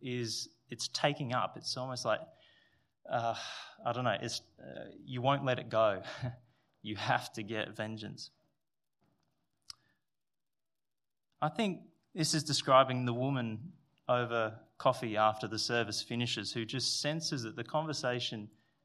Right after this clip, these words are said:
about someone else is not building up that person. It's not productive at all. And so they turn the conversation to another subject matter or even go, "Hey, we shouldn't be <laughs> saying this," or they just walk away. I think it's describing that kind of person.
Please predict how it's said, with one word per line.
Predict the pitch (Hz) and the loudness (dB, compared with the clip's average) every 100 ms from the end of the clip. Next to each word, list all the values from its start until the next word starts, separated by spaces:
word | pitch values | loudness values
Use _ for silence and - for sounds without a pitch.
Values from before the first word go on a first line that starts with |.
| _ _ _ _ _ | _ _ _ _ _
about | - 110 113 - | -6 2 2 2
someone | 135 135 127 | 2 2 4
else | 117 117 117 | 2 0 -4
is | 107 | -6
not | 120 127 170 - - - 123 | -2 2 2 2 -10 -14 -2
building | 135 131 117 | 0 0 2
up | 117 123 | 2 4
that | 117 - | 0 0
person. | 113 104 - 101 95 - - | -4 -4 -4 -8 -10 -16 -12
It's | - | -2
not | 151 147 | -2 0
productive | 127 120 - 110 101 | 2 2 2 -6 -4
at | |
all. | 107 104 98 - _ _ _ _ | -2 -4 -6 -12 _ _ _ _
And | 120 | -4
so | - 127 | -2 0
they | 117 | -2
turn | 113 - 151 156 151 | -2 0 2 4 2
the | 120 | 2
conversation | 123 107 104 - 107 107 98 | 0 0 0 0 0 -4 -8
to | |
another | 92 98 107 104 | -8 -4 -2 -2
subject | - 107 107 107 - | 0 -2 -2 -10 -8
matter | 95 92 104 | -8 -6 -6
or | 123 117 | -2 2
even | 135 120 107 | 2 0 2
go, | 107 101 | 2 4
"Hey, | 113 101 | 0 0
we | 107 | -4
shouldn't | 104 107 92 | -6 -8 -6
be | |
<laughs> | - - | -6 -6
saying | 120 113 | -6 -8
this," | 107 - - - | -10 -12 -14 0
or | 120 | 2
they | 123 | 4
just | 143 | 2
walk | 113 110 95 | 2 0 0
away. | 98 95 - - - _ _ _ _ _ _ _ _ _ _ _ _ _ _ - - _ | -2 -4 -4 -18 -20 _ _ _ _ _ _ _ _ _ _ _ _ _ _ -18 -18 _
I | 127 | -2
think | 135 | -2
it's | 131 | -2
describing | 143 - 123 120 107 | -4 0 4 4 2
that | 110 139 | -4 -4
kind | 127 110 | -8 -8
of | |
person. | - 113 - | -12 -16 -16